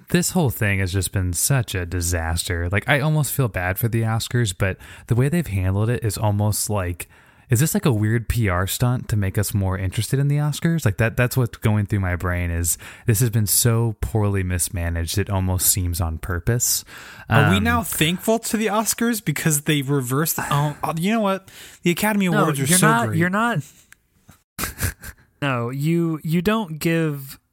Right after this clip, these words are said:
Speaker 3: you don't give someone credit for doing something dumb and then fixing
Speaker 2: <laughs>
Speaker 3: it.
Speaker 1: True.
Speaker 3: Like, that was obviously dumb. It's like, no, like, this is what should have happened.
Speaker 1: I think the dumb thing is the way that the P R and, like, marketing team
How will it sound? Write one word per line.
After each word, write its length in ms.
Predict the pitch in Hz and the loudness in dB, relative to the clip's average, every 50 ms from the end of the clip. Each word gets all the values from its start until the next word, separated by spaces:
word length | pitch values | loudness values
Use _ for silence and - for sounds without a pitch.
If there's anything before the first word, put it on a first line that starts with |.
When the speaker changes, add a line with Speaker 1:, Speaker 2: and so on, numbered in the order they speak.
| _ _ _ _ _ - | _ _ _ _ _ -4
Speaker 3:
you 100 | 160 156 | -4 -2
don't 220 | 156 185 196 185 151 | 0 0 -2 -2 -2
give 200 | 143 151 147 135 | -2 -2 0 2
someone 300 | - 165 147 139 127 131 | 0 0 2 0 -2 -2
credit 420 | - - 139 131 123 120 120 - | 0 0 0 0 0 -2 -6 -8
for 500 | - - - 135 123 117 117 117 123 123 _ _ _ _ _ _ _ _ _ _ _ _ - | -8 0 0 2 2 2 0 -2 -4 -8 _ _ _ _ _ _ _ _ _ _ _ _ 0
doing 400 | 147 143 143 143 135 127 127 120 | 2 2 4 2 0 0 -2 0
something 480 | - - 135 127 - 139 123 117 117 | 0 0 0 0 -2 -2 -2 -2 -2
dumb 340 | 110 127 123 123 120 113 110 | 0 0 2 2 0 0 -2
and 100 | 113 110 | -2 -4
then 200 | 110 107 107 107 | -4 -4 -4 -6
fixing 500 | - - - - 139 - 180 165 - - | -10 -6 -2 -2 2 4 4 4 4 4
Speaker 2:
<laughs> 0 | |
Speaker 3:
it. 180 | 170 151 - - | 2 2 2 -4
Speaker 1:
True. 260 | - - 113 110 104 - 123 - - | -4 0 2 2 2 0 -6 -6 -4
Speaker 3:
Like, 320 | 131 117 113 110 110 - 127 | -2 -2 -2 -4 -6 -8 -4
that 200 | 147 143 143 135 | -2 0 2 2
was 160 | 127 123 127 - - | 0 -2 -2 0 2
obviously 600 | 135 135 127 123 123 117 113 - - 123 107 104 | 2 2 2 0 0 0 2 2 2 0 0 0
dumb. 420 | 104 120 104 95 92 87 90 98 120 | -2 -2 -2 -2 -8 -10 -10 -4 -4
It's 160 | 131 - - | -2 0 2
like, 380 | 156 135 120 113 107 - - _ _ _ - - _ _ _ - | 0 0 0 -2 -6 -10 -18 _ _ _ -20 -20 _ _ _ -2
no, 260 | 160 156 127 117 117 | 0 0 2 2 2
like, 240 | 127 127 127 127 143 | 0 0 0 0 0
this 220 | 156 151 - 151 | 0 2 2 0
is 40 | 151 | 2
what 200 | 147 147 - - | 0 0 0 0
should 180 | - - 147 | 0 2 2
have 100 | 120 113 | 2 2
happened. 380 | 113 117 113 101 - - 98 98 104 | -2 -2 -4 -6 -8 -10 -10 -2 -2
Speaker 1:
I 40 | 147 | 0
think 200 | - 214 208 - | 2 2 2 2
the 80 | - 120 | 2 0
dumb 320 | 98 - 110 101 104 104 | 2 2 2 2 2 0
thing 500 | - - - 107 101 98 95 92 92 98 | -2 0 0 2 2 4 2 0 0 -2
is 600 | 107 104 95 90 90 87 87 85 85 87 - - - - - | 0 0 0 0 0 0 0 -2 -2 -4 -6 -8 -10 -10 -2
the 140 | 107 107 98 | 0 0 2
way 160 | 92 95 95 | 2 2 2
that 200 | 90 95 - - | 0 0 -2 -2
the 60 | 92 | -6
P 360 | - - - - 110 101 92 | -2 -2 -2 0 0 0 0
R 520 | 87 87 87 85 85 82 82 82 82 82 - | 0 -2 -2 -2 -2 -2 -4 -4 -6 -8 -6
and, 460 | 101 101 92 87 85 85 82 82 - - | -4 -4 -4 -4 -6 -10 -10 -12 -12 -10
like, 320 | - 87 95 92 92 - - | -8 -6 -6 -6 -6 -4 -2
marketing 480 | 107 98 95 90 - 101 92 90 90 | 0 0 0 0 -2 -4 -4 -4 -4
team 380 | - - - 98 87 85 82 82 | -4 -4 -4 -4 -2 -2 -4 -6